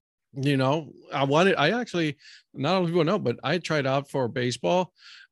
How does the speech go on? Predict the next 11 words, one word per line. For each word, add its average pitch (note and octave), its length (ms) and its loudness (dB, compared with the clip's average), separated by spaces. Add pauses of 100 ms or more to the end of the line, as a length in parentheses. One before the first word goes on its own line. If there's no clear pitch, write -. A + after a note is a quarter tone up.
uh, G#2 480 -4
back B2+ 280 -4
in B2 120 -2
when A#2+ 140 0
<laughs> - 20 0
I C3+ 120 0
was A2+ 300 2
in, B2+ 200 2
uh, A2+ 200 -6 (520)
in C3 160 0
Cleveland. C#3+ 520 0